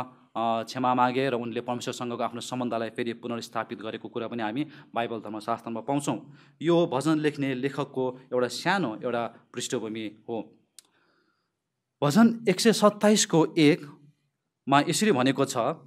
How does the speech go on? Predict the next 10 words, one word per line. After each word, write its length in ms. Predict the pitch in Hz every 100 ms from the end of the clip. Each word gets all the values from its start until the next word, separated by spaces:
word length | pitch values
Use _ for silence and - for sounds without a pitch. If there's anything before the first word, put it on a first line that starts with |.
| _ _ _ _ _ _ _ -
"परमप्रभुले 600 | 180 226 226 202 180 175
नै 120 | 175
घर 560 | - - 160 135 - - - _ _ _ -
नबनाउनु 420 | 135 160 180 180
भए 160 | 139 135
ता 220 | 135 135
बनाउनेहरूले 680 | 127 143 147 170 185 143 139
गरेको 360 | 127 127 135
परिश्रम 600 | 123 127 123 - 123 120 113 - -
व्यर्थ 580 | 104 120 113 123 117